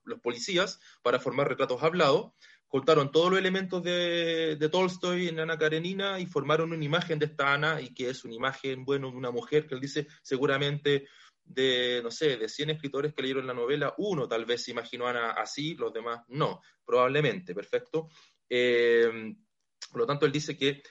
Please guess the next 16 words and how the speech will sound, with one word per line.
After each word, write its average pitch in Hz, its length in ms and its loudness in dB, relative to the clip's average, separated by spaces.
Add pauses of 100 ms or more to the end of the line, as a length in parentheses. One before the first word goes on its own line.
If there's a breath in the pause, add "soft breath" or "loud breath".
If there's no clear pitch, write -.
esta - 380 0
Ana 156 240 4
finalmente 139 400 -2
no 127 120 2
es 160 60 4
la 160 140 6
que 151 80 -8
imaginamos 131 560 -4
todos, 92 300 0
¿bien? 143 260 -2 (320 loud breath)
Por 156 100 0
otro 240 140 6
lado, 175 360 4 (360)
y 113 80 -6
aquí, 143 420 -6 (140)
eh, 110 1000 -2